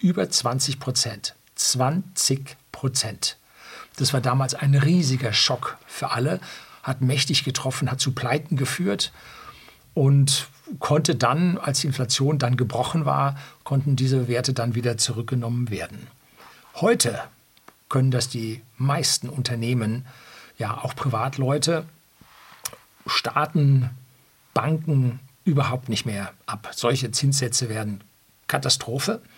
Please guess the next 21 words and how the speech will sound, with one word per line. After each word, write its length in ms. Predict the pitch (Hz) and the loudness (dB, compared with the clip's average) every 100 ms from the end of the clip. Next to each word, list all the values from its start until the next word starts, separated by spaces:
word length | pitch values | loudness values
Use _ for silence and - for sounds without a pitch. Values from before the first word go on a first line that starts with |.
| - - - - - _ _ | -20 -20 -20 -20 -20 _ _
Und 220 | 143 135 | 4 6
sie 200 | 143 127 | 4 4
würden 500 | 143 147 143 139 139 | 4 4 4 4 4
im 120 | 143 | 0
Prinzip 460 | 120 123 135 127 - - | 0 0 -2 -4 -10 -12
wie 320 | 127 120 143 | -10 -2 0
die 140 | 139 127 | 2 2
Fliegen 420 | - 127 139 139 | 2 2 4 4
sterben, 540 | - 107 120 135 135 | 2 2 2 4 2
also 180 | 117 110 | 2 -2
sterben 280 | 107 113 120 | -2 -2 -2
in 60 | 127 | -2
Anführungszeichen, 720 | 127 127 131 - 113 120 123 | -2 0 0 0 -2 0 -2
in 160 | 123 | -2
die 240 | 117 110 110 - - - - - | -4 -4 -6 -12 -14 -16 -16 -6
Bankrott 560 | 127 113 - 110 - | -2 0 -2 -2 -4
gehen, 240 | - 98 107 | -4 -2 0
Bankarotta. 720 | 113 - 113 - - - - - - 202 - 202 | 0 0 -2 -2 -4 -6 -6 -2 2 2 2 0
<laughs> 0 | - - - - - - - - _ | -2 -6 -10 -10 -10 -12 -16 -18 _
Und 500 | 139 127 127 - - - _ _ _ | 4 6 4 2 -4 -14 _ _ _
jeder, 580 | - 123 131 185 147 110 | -6 0 2 4 4 2